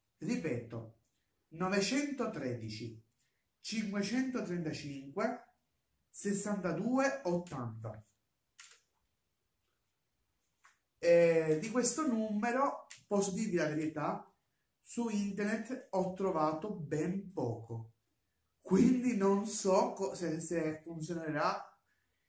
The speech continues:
e che cosa possa accadere se funziona, ma sicuramente, non diciamo sicuramente che non possa funzionare, perché quella volta è successo che ha funzionato il numero.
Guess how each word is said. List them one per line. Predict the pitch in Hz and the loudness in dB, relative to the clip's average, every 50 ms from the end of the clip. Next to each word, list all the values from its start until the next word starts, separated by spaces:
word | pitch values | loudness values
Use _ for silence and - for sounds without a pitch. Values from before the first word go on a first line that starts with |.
| _ _ | _ _
e | _ 170 170 | _ -4 -2
che | 170 180 170 | -2 -4 -6
cosa | - - 220 254 - 180 170 | -2 -2 -2 -2 -2 -2 -4
possa | 185 196 - 185 170 | -4 -4 -4 -4 -4
accadere | - 147 143 165 156 135 | -4 -4 -2 -2 -2 -4
se | 123 120 | -4 -8
funziona, | - 139 139 139 131 139 135 | -10 -10 -10 -10 -10 -10 -8
ma | 135 147 156 151 | -6 -6 -6 -6
sicuramente, | - - 208 208 208 233 233 220 196 170 160 151 143 131 131 127 123 135 143 156 156 - - _ _ _ _ _ _ _ _ _ _ _ _ _ _ _ _ - | -6 -10 -12 -8 -6 -4 -4 -2 -4 -4 -4 -4 -4 -6 -6 -6 -6 -4 -4 -4 -6 -8 -12 _ _ _ _ _ _ _ _ _ _ _ _ _ _ _ _ -8
non | 254 311 349 | -4 -4 -4
diciamo | 403 415 427 - 233 190 175 170 | -2 -2 -2 -2 -2 -2 -2 -4
sicuramente | 170 170 165 156 151 147 147 151 147 143 143 | -4 -4 -4 -4 -4 -4 -4 -4 -6 -6 -6
che | 135 147 | -6 -6
non | 139 143 135 131 | -6 -8 -8 -8
possa | 143 143 139 - 139 | -8 -10 -10 -10 -10
funzionare, | 123 143 143 135 - 135 135 139 143 | -10 -8 -8 -8 -8 -8 -8 -8 -6
perché | - 185 190 196 208 202 - | -6 -8 -8 -6 -8 -10 -2
quella | - 285 285 285 269 254 | 0 2 2 4 4 2
volta | 240 208 185 - 160 170 | 2 4 2 2 2 0
è | - | 0
successo | - - 185 190 - - 190 170 170 - - - 196 196 - - _ _ _ _ | 0 0 -2 -2 -2 -2 -2 0 0 -2 -2 -4 -4 -6 -8 -12 _ _ _ _
che | - 220 | 0 0
ha | 196 180 | 0 2
funzionato | - 190 196 175 - 208 196 202 185 151 143 139 | 2 2 2 2 2 2 2 2 2 0 -2 -4
il | 135 | -6
numero. | 127 131 127 127 127 127 123 117 117 120 - | -6 -6 -6 -6 -4 -4 -4 -4 -6 -8 -10